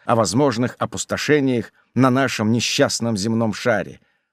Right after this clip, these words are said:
при осуществлении их безумного проекта. Все внимание их всецело поглощено было лишь ожидаемыми в случае успеха выгодами.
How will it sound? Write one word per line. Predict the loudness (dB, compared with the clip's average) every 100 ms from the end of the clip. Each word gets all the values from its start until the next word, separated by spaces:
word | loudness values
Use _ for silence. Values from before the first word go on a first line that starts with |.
| 0
при | 2 2
осуществлении | 0 -2 -2 -4 -4 -2 0 2 2 0
их | 0 -4 -2
безумного | -2 0 0 2 0
проекта. | -2 0 0 -2 _ -20 _ _ _ _ _ _
Все | 0 4 6 6
внимание | 6 6 4 4 2
их | 2 2 0
всецело | -4 -2 2 4 6 4 2 _ _ 0
поглощено | 2 4 2 2 2 2
было | 4 2
лишь | 4 2 0 0
ожидаемыми | 0 2 4 4 4 0 0
в | -2
случае | -4 -4 -4 -6
успеха | -4 -2 0 2 0 -2 -6 _ _ _
выгодами. | -20 -6 -4 -2 -6 -10 -18